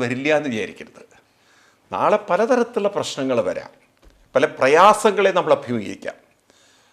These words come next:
അപ്പം അത്, അതിൻ്റെ മുന്നിലൊക്കെ നമുക്ക്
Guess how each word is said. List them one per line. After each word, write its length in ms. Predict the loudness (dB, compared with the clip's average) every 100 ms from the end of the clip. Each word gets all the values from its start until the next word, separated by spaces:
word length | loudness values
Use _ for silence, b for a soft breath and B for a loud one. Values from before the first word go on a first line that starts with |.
| b b b -8
അപ്പം 200 | 2 4
അത്, 140 | 4 -2 -8 0
അതിൻ്റെ 340 | 2 4 4
മുന്നിലൊക്കെ 600 | 4 2 2 2 2 -6 -10 -16 _
നമുക്ക് 280 | -6 -4 -4